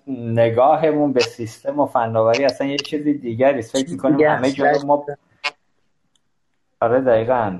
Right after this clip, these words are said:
Speaker 1: تصور اینه که ما باید همیشه فناوری رو هدایت کنیم، بقیه بلد نیستن، مردم بلد نیستن، شهروندا بلد نیستن، ما باید براشون حتماً یه اتوبان ایجاد کنیم، اونا هم فقط تو اتوبانی که ما می‌گیم حرکت کنن. خب اینا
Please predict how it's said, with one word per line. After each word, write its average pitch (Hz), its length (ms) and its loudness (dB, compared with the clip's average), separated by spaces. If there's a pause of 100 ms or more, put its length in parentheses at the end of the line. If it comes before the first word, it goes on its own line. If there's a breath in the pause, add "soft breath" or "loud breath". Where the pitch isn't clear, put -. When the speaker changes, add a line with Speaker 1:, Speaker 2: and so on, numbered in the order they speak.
Speaker 1:
تصور 113 520 0
اینه 156 180 0
که 156 140 0
ما 156 220 2
باید 110 280 2
همیشه 107 520 -2
فناوری 104 600 0
رو 101 120 2
هدایت 98 540 2
کنیم، 95 300 -2
بقیه 110 340 2
بلد 135 360 2
نیستن، 139 380 -2
مردم 107 360 0
بلد 113 340 0
نیستن، 117 280 -4
شهروندا 98 580 0
بلد 110 320 0
نیستن، 117 260 -4
ما 113 120 2
باید 113 220 2
براشون 110 400 0
حتماً 107 400 -2 (100)
یه 110 280 2 (400)
اتوبان 104 460 -2
ایجاد 110 360 0
کنیم، 131 180 -4
اونا 120 260 0
هم 127 60 0
فقط 117 300 0
تو 120 120 2
اتوبانی 110 380 -2
که 120 100 -6
ما 95 120 2
می‌گیم 95 280 0
حرکت 90 460 -2
کنن. 87 140 -8
خب - 100 -4
اینا 123 320 0